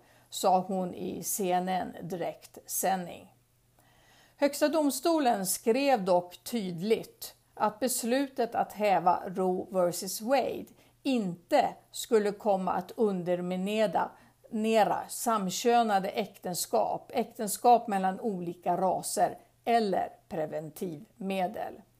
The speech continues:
Aborter är fundamentalt olika. Som lagarna i Roe och Casey erkänner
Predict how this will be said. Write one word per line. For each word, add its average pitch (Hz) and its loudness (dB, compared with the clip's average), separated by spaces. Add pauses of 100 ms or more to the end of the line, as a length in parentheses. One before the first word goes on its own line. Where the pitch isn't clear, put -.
(720)
Aborter 285 4
är 202 2
fundamentalt 202 0
olika. 208 -4 (920)
Som 262 0
lagarna 254 6
i 208 2
Roe 202 -2
och 202 -2
Casey 240 0
erkänner 180 0